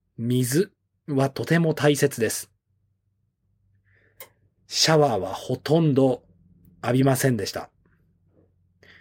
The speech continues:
一週間に一回だけ浴びました。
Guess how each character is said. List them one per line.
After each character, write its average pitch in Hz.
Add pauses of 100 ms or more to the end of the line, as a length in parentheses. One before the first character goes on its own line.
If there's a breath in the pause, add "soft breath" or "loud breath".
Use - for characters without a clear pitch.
(960 soft breath)
一 127
週 185
間 156
に 117
一 143 (180)
回 202
だ 190
け 180
浴 156
び 147
ま 139
し -
た。 -